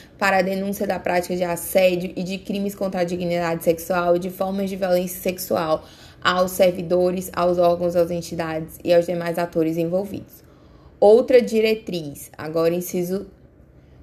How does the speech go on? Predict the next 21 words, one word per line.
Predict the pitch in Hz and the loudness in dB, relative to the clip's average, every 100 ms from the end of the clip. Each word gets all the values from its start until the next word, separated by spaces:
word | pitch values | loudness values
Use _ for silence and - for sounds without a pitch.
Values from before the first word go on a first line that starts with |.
| - - - - - - - - | -20 -20 -20 -20 -20 -20 -20 -18
sexto, | - - - - - - - - - - 208 180 165 - - 147 - _ - - - - _ 220 | -10 -6 -4 -6 -6 -8 -6 -6 -6 0 4 4 2 -4 -10 -12 -14 _ -20 -20 -20 -20 _ 6
estabelecimento | 254 262 226 214 208 208 202 208 233 | 6 4 0 2 2 -2 -4 -4 -6
de | 233 | -8
procedimento | - 233 277 269 202 185 165 165 | -2 2 4 4 2 -2 -2 -4
para | - 175 | 0 2
o | |
encaminhamento | 185 226 233 226 208 180 190 196 | 2 0 -2 -2 -2 -4 -4 -6
de | 208 | -2
reclamações | 202 190 208 185 170 180 196 202 | 0 2 0 -2 -4 -4 -4 -2
e | |
denúncias | 190 180 170 180 185 | 0 0 -2 -2 0
de | 180 | 2
assédio | 170 170 160 170 | 2 0 0 -2
sexual | 175 170 - 175 170 | -2 -2 -2 -2 0
e | 165 | 0
demais | 175 175 202 - | 0 0 -2 -4
crimes | - 262 269 | -2 0 0
contra | 269 233 233 | 0 0 2
a | 208 | 0
dignidade | 214 190 180 170 165 165 | 0 -4 -2 0 0 2
sexual | 165 165 180 156 160 | 0 0 -2 -2 -4